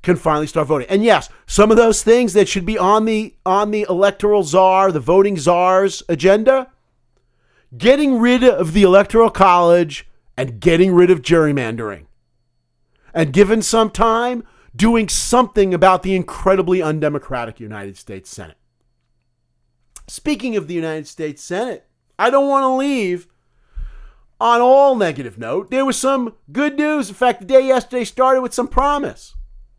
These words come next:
The Democrats won the two Senate seats in Georgia.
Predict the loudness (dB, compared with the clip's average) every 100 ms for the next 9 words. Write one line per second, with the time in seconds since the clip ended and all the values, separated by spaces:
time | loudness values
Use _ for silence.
0 | _ _ _ _ _ _ _ _ _ _
1 | _ _ _ 0 0 -4 2 4 4 2
2 | 2 2 0 -4 -12 _ -4 2 4 2
3 | -2 -6 -4 -4 -2 0 0 0 0 -2
4 | -2 -6 0 2 2 0 -4